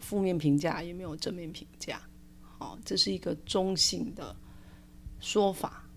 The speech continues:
好，因为毕竟在台湾已经有非常非常多的我们的外籍朋友跟我们一样共同生活在这个土地上。那既然他们有可能在台湾待五年、十年，甚至更久，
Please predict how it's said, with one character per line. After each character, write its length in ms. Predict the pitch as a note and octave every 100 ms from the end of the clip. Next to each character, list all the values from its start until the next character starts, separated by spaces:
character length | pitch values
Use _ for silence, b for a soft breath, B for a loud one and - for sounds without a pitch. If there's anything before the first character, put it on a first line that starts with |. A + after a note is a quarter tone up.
| -
好， 340 | - D3 G3
因 100 | B3
为 80 | A#3+
毕 160 | A3 G#3
竟 360 | A3 G3 F3
在 200 | - G3
台 280 | F3 E3 D#3
湾 340 | D#3 E3 E3
已 80 | E3
经 420 | D#3 F3+ F3+ F3+
有 380 | - D#3 - F#3
非 200 | - F#3+
常 260 | F#3 E3 D#3
非 140 | E3
常 260 | E3+ D3+ D3+
多 240 | D3 D#3+
的 320 | D#3 E3+ F3 D#3
我 140 | G3
们 100 | D3
的 100 | D3+
外 200 | - E3+
籍 220 | D3+ A#3
朋 280 | - - D#3
友 220 | E3+ C3 - B B B B B -
跟 140 | F#3
我 100 | F#3
们 120 | D#3
一 60 | D#3+
样 340 | E3+ E3+ D3+ -
共 240 | F#3+ F3
同 360 | D3+ D3 C#3+ D3+
生 240 | D3 G3 G3
活 180 | F3+
在 160 | D3+ D#3
这 140 | D3+
个 100 | E3+ C#3+
土 140 | - -
地 160 | D#3 -
上。 260 | - - - - B B B B B B - - -
那 280 | A3 G#3 F#3+ E3
既 140 | - A3+
然 280 | F#3 E3 E3
他 100 | F#3
们 220 | F#3 D#3+
有 140 | D#3
可 180 | D#3+ E3+
能 180 | D3 C#3+
在 140 | E3+
台 180 | E3 D#3
湾 220 | D3+ D#3
待 180 | D#3+ E3
五 220 | - D#3
年、 240 | D#3 D#3 D#3+
十 240 | - F3
年， 260 | F#3+ F3+ F3
甚 240 | - G#3+
至 80 | G#3+
更 280 | A#3 G3+ C#3+
久， 200 | -